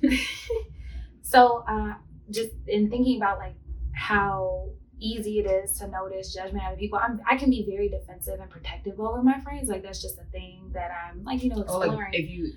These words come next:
Speaker 2: if I'm talking to you and judging somebody else?
Speaker 1: Or no, someone was judging you. So somebody was, like, saying, if we were around each other and
Speaker 2: Oh,
Speaker 1: somebody said
Speaker 2: okay.
Speaker 1: something, like, it's so easy for me to notice. I'm like, "Wait, why you gotta judge
Speaker 2: Oh,
Speaker 1: her? Why
Speaker 2: I
Speaker 1: this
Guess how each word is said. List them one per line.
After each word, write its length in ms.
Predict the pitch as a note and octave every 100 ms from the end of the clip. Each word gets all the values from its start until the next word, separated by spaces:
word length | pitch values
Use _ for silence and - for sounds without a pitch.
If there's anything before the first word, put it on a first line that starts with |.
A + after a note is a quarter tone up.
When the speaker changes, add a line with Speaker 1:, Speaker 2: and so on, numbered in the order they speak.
| -
Speaker 2:
if 100 | D3 -
I'm 220 | E3+ F3+
talking 320 | F#3+ D3+ C#3+
to 60 | D3+
you 120 | E3+
and 120 | C3+
judging 220 | C#3+ C#3
somebody 380 | C3 C3+ C3 -
else? 440 | D3+ E3+ G3+ G#3 -
Speaker 1:
Or 160 | C4+
no, 160 | C4+ A3
someone 260 | - B3+ A3
was 120 | G#3
judging 240 | F#3 -
you. 200 | G#3+ - - -
So 160 | G#3+ G3+
somebody 360 | B3+ B3+ A#3
was, 120 | G#3+
like, 280 | G3+ F3+ -
saying, 260 | - G#3+ G#3
if 80 | G#3
we 120 | C4
were 80 | A3
around 200 | G#3 B3+
each 60 | C4+
other 80 | - C#4+ C4+
and 80 | -
Speaker 2:
Oh, 20 |
Speaker 1:
somebody 320 | - - -
said 160 | - -
Speaker 2:
okay. 100 | -
Speaker 1:
something, 320 | - B3+ C4
like, 160 | A3+ G#3
it's 140 | A3+
so 200 | B3 G#3+
easy 280 | A3 G#3+ G#3+
for 140 | G#3+
me 140 | G#3+ G3+
to 80 | F3+
notice. 320 | F#3+ G#3 G#3+
I'm 120 | G3
like, 120 | G3+
"Wait, 140 | G#3+ F#3+
why 80 | B3
you 140 | C#4+
gotta 120 | D4+
judge 120 | E4+ E4+
Speaker 2:
Oh, 80 |
Speaker 1:
her? 200 | B3+ G#3+
Why 180 | G#3+ B3+
Speaker 2:
I 40 |
Speaker 1:
this 100 | C4+